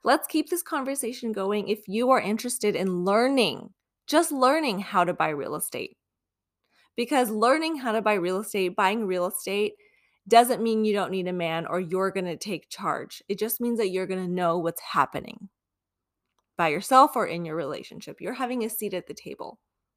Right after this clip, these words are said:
Because I'm not about, or I'm not talking to the women that just want to give away all their power to their partner and let their partner blindly sign, do stuff for them, talk to the, I'm not about that. And,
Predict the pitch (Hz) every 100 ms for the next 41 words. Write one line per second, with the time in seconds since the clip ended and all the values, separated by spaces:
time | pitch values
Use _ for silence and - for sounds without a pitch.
0 | _ _ _ _ _ - - 214 247 -
1 | - 214 262 240 202 208 - - _ -
2 | 196 180 196 190 - 180 180 202 226 -
3 | - 190 185 180 202 180 170 170 175 185
4 | - - _ 175 165 - 202 - 185 180
5 | - 180 190 180 170 156 160 160 180 185
6 | 190 202 180 165 190 190 - 175 165 -
7 | - 180 190 254 311 - 170 170 170 160
8 | - - 175 165 170 175 165 190 214 -
9 | - - 196 190 185 190 185 180 202 196
10 | - 202 - 190 180 175 226 - 208 190
11 | - - 185 220 226 220 190 180 - 170
12 | 180 175 175